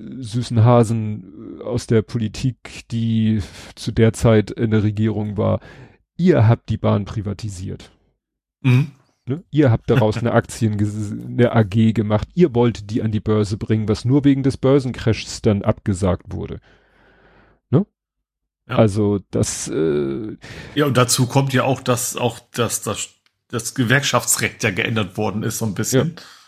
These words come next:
Speaker 2: Ähm, weswegen die Gewerkschaften auch so ein bisschen darauf aus sind,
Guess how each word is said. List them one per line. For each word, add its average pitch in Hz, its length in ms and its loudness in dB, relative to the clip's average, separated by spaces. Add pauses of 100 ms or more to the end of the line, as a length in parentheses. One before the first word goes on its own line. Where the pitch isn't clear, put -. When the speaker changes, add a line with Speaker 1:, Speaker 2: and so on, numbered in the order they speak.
(380)
Speaker 2:
Ähm, 104 360 0
weswegen 113 440 2
die 110 180 -4
Gewerkschaften 113 760 0 (140)
auch - 180 -6
so 120 100 -6
ein 104 60 -4
bisschen 113 260 -4
darauf 113 300 -2
aus 120 180 0
sind, 117 220 -2